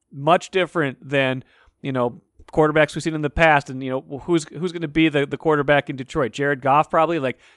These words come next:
Jared Goff, Justin Fields, and Jordan Love,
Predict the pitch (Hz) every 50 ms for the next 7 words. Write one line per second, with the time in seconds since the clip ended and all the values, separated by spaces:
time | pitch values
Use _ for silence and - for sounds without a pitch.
0 | _ _ - 147 143 175 208 214 165 165 165 160 160 165 156 - - - - _
1 | - 143 160 175 - - 185 175 156 - - 151 147 151 151 143 143 139 - -
2 | _ _ _ _ _ - 131 135 131 107 117 131 143 147 156 151 147 143 127 131
3 | 139 139 127 123 113